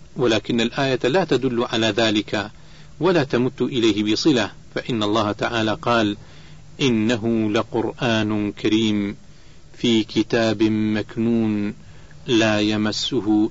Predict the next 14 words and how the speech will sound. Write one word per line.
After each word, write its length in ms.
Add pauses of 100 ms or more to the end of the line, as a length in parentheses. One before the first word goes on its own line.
إلا 320
المطهرون"، 1040 (760)
أي 280
لا 180
يمس 360
ذلك 420
الكتاب 500
المكنون 520
إلا 300
المطهرون، 800 (560)
ولم 500
يقل 480 (100)
إلا 260
المطهرون 1000